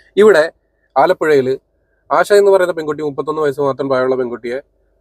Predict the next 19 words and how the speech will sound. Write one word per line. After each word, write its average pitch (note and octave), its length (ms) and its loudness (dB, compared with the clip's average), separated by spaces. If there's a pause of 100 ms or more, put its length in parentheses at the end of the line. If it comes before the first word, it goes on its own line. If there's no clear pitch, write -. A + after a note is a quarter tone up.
(200)
ഏഹ്, A#2+ 540 0
ഇതേപോലെ C#3 500 2 (200)
ഈ C3+ 100 -8
ശസ്ത്രക്രിയ-, C#3 840 -2
ക്രിയയ്ക്ക് C3+ 260 0
വിധേയയാക്കുന്നു, B2 680 -2
വിധേയയാവുന്നു. C3+ 520 2 (160)
ധൈര്യത്തോടെ D#3 460 0
തന്നെ D3+ 140 -6
ആ - 80 -12
പെൺകുട്ടി D3 380 -8 (480)
ഒരു D#3+ 100 -2
ഭയവും E3 360 2
ഇല്ലാതെയാണ് E3 560 0 (120)
ഈ D#3+ 200 -6
ശസ്ത്രക്രിയയ്ക്ക് D#3+ 580 -8
പോയെന്നാണ് D3 420 0
പറയുന്നത്. B2+ 240 -2
പക്ഷേ D3+ 220 -4